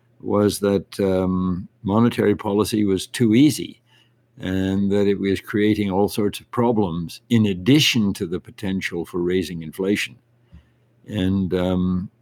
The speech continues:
I, I guess, um, I don't actually use these words in the paper, but I've subsequently said that the, the monetary policy that was followed before the crisis, and indeed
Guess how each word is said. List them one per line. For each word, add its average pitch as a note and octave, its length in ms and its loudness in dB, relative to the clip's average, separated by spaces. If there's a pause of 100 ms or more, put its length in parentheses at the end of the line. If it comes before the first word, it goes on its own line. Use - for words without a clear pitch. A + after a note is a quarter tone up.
I, F#2+ 140 -2 (100)
I G#2+ 140 -2
guess, C3+ 420 0
um, G#2 300 2
I G#2+ 120 -2
don't C3 360 0
actually A#2 320 2
use A2+ 240 4
these G#2 200 2
words G#2+ 300 2
in G2 160 2
the F2+ 80 -2
paper, B2 520 2
but F#2+ 180 -2
I've F#2+ 180 0
subsequently F#2+ 1300 -4 (1300)
said A2+ 400 4
that G#2 160 4 (120)
the, A2 180 6
the G#2 160 2
monetary A#2+ 580 6
policy A2 500 0
that F2+ 120 -4
was E2+ 160 -8
followed G#2+ 400 0
before B2 560 4
the A2+ 160 4
crisis, F#2+ 640 -4
and G2+ 180 -2
indeed G#2 520 0